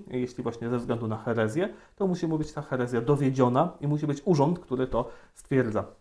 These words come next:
No, w przypadku papieża nigdy nie stworzono takiego urzędu, który mógłby, e, to zrobić. I to jest podstawowa trudność w tej, e, sytuacji. Natomiast jeśli ktoś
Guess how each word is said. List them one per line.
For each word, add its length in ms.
No, 220
w 40
przypadku 380
papieża 320
nigdy 280
nie 120
stworzono 520
takiego 340
urzędu, 480
który 200
mógłby, 340
e, 180
to 340
zrobić. 440
I 40
to 80
jest 160
podstawowa 540
trudność 500
w 80
tej, 220
e, 140
sytuacji. 560
Natomiast 340
jeśli 220
ktoś 300